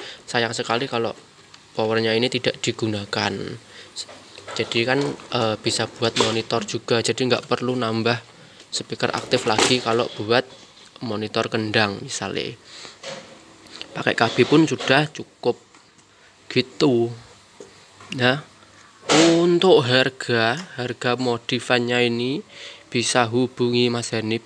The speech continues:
di deskripsi, karena ini pesanannya tak cak dodot cumiwan, cumi-cumi audio. Minta dimodifkan K B-nya, dan ini tentunya juga sudah balap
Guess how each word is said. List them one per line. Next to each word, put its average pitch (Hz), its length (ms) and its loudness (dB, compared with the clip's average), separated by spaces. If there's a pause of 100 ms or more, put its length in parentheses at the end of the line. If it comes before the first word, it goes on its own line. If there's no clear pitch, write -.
(220)
di 107 320 -6
deskripsi, 110 1040 -2
karena 110 240 0
ini 123 80 0
pesanannya 120 400 -2
tak - 320 -4
cak - 240 0
dodot - 480 -2 (1120)
cumiwan, 117 800 2
cumi-cumi 120 480 -6
audio. 113 480 -2 (1400)
Minta 113 720 2 (160)
dimodifkan 110 880 -4
K 110 80 -6 (160)
B-nya, 107 480 -2
dan 110 160 0
ini 120 160 0
tentunya 117 320 -2
juga 110 240 -6
sudah 107 320 -4 (880)
balap 110 480 2